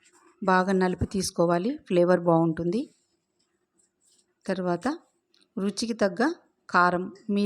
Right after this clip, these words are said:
రుచికి తగ్గట్టు కారం వేసుకోండి. రుచికి తగ్గ ఉప్పు కూడా వేసుకోవాలి. తర్వాత వేడి చేసినటువంటి ఆయిల్ని వేసుకోవాలి. ఇవన్నీ కూడా బాగా కలుపుకోవాలి.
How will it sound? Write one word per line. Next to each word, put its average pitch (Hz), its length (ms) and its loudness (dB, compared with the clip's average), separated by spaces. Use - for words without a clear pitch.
రుచికి 208 280 -6
తగ్గట్టు 190 400 -2
కారం 170 240 2
వేసుకోండి. 180 480 -4
రుచికి 208 400 -4
తగ్గ 208 260 -2
ఉప్పు 190 140 -10
కూడా 185 200 4
వేసుకోవాలి. 175 600 0
తర్వాత 185 380 -2
వేడి 208 300 2
చేసినటువంటి 196 580 -2
ఆయిల్ని 185 360 2
వేసుకోవాలి. 170 680 2
ఇవన్నీ 202 320 0
కూడా 202 140 0
బాగా 180 260 2
కలుపుకోవాలి. 165 680 0